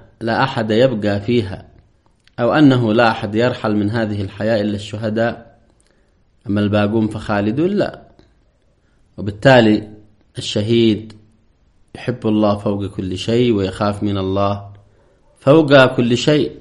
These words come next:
ولذلك سارع إلى الاستجابة لله سبحانه وتعالى، حمل هذه الروحية واثقاً بالله ومؤمناً بالله، ولديه النظرة الحقيقية لهذه الحياة،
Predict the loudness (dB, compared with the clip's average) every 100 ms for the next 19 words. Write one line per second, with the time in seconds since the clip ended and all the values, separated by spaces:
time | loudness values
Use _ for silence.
0 | -20 _ _ _ _ _ _ _ _ -8
1 | -2 2 2 2 -2 -12 -20 -16 -4 0
2 | 2 2 0 -2 -4 -6 -10 -8 -6 -6
3 | -6 -8 -6 -6 -6 -10 -16 -10 -8 -8
4 | -10 -10 -6 -2 2 2 0 -4 -20 -20
5 | _ _ _ _ _ _ -4 0 0 2
6 | 0 -4 -10 -16 -8 -4 -4 -4 -6 -8
7 | -8 -4 0 4 6 4 2 0 0 0
8 | 2 2 2 0 -2 -2 0 2 2 2
9 | 2 2 2 -2 -12 -20 _ _ _ _
10 | _ _ _ _ -6 -4 2 2 4 4
11 | 4 6 4 4 0 -2 0 2 2 2
12 | 0 -4 -4 -8 -8 -4 -2 -4 -8